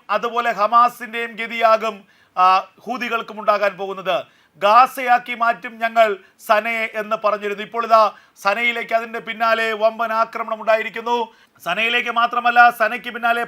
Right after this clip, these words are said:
പത്ത് മിനിറ്റുകൾക്ക് പിന്നാലെ ഹു-, ഹുദൈദ തുറമുഖത്തിലേക്ക് വമ്പൻ ആക്രമണം ഉണ്ടായിരിക്കുന്നു. സനയിലും ഹുദൈ-, ഹുദൈദ തുറമുഖത്തിലും വമ്പൻ നാശനഷ്ടങ്ങൾ ഉണ്ടായിരിക്കുന്നു. ആക്രമണത്തിൻ്റെ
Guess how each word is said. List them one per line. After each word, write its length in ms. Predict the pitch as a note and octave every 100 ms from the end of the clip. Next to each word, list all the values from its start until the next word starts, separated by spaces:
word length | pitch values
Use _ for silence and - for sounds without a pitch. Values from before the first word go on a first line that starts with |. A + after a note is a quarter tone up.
| A#3
പത്ത് 180 | A3 B3+
മിനിറ്റുകൾക്ക് 440 | A#3 G#3+ A#3+ A3 A#3
പിന്നാലെ 360 | A3+ A#3 A3+ A3+ F#3+ - _ _ _ -
ഹു-, 240 | C4 C4 G3
ഹുദൈദ 320 | A#3+ C4+ B3+ B3 B3+
തുറമുഖത്തിലേക്ക് 640 | A#3+ B3+ B3+ B3+ A#3+ A#3 A3+
വമ്പൻ 260 | A#3 A#3 A#3 A#3
ആക്രമണം 300 | A#3+ A#3 A3+
ഉണ്ടായിരിക്കുന്നു. 500 | A#3 A#3 A#3 A#3 B3 A#3+ - _ -
സനയിലും 420 | G#3+ B3 B3 A#3+ A#3
ഹുദൈ-, 220 | A#3+ B3
ഹുദൈദ 240 | A3 B3 B3 B3
തുറമുഖത്തിലും 520 | A#3+ B3 A#3+ F#3+ B3 A3
വമ്പൻ 280 | A#3 A#3+ B3 A3+
നാശനഷ്ടങ്ങൾ 520 | A#3+ A#3+ B3+ - A#3+ A3+
ഉണ്ടായിരിക്കുന്നു. 520 | A#3+ A#3 A#3+ B3 B3 A3 - _ _ -
ആക്രമണത്തിൻ്റെ 920 | G3+ C4 - B3+ B3 B3 - B3+ B3